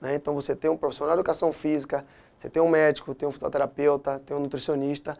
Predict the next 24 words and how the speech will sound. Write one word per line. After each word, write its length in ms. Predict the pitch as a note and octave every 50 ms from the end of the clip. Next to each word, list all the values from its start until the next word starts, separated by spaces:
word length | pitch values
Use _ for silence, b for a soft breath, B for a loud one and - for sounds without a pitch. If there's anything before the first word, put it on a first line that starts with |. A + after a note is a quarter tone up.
| b b b b b
São 160 | b - D#3
essas 260 | D#3+ F3 - G3 F3 -
pessoas 380 | - F#3+ E3+ - G3+ G#3+ G#3
que 80 | - G3+
vão 160 | F3 G3+ G#3
formar 520 | G#3 - F3+ D#3+ D3 D3 D3 C#3+ C#3 - b b b b
aquele 300 | b - - F3+ F#3 F3
corpo 380 | F3 - - F#3 G#3+ A3+ G#3+ G3+
pra 100 | G#3+ G3+
poder 240 | G3+ G3+ D#3+ F3 E3+
dar 140 | D#3+ F3 F3
a 40 |
base 340 | D#3+ D3 D#3 E3+ G3+ G3 F3+
de 60 | E3+
sustentação 600 | D3+ - C#3+ - D#3+ D3 C#3+ C#3 C3 - C3 C3
pro 140 | B2+ - C3+
aluno 240 | B2 A#2 A#2+ B2+ B2
conseguir 280 | A#2+ A2 - - B2 C3
todos 380 | - - - D3+ E3+ F#3+ F3 D#3+
os 60 | E3
objetivos 460 | D#3 C#3+ C#3 D3 C#3 - D#3 D3 C#3+
dele 200 | C#3 E3+ F#3+ -
com 160 | - - G3
saúde, 480 | F#3+ - D#3+ C3+ A#2+ A#2 A2+ A2+ -